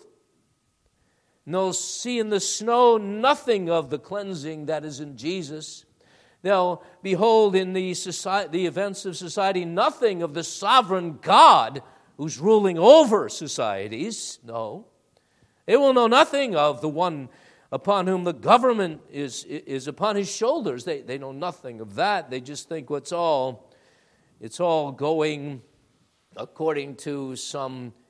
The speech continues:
natural explanation of things and laws, winding down or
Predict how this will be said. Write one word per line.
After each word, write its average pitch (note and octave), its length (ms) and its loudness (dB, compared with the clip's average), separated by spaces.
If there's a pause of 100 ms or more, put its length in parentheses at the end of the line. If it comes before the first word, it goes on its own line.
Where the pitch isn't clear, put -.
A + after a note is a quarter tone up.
natural B2 920 -8 (560)
explanation C3+ 1000 -8
of G#2+ 100 -16
things G#2+ 560 -16
and G2+ 200 -18
laws, B2 880 -6 (500)
winding A#2+ 800 -6 (340)
down D3 480 -4
or G#2+ 240 -10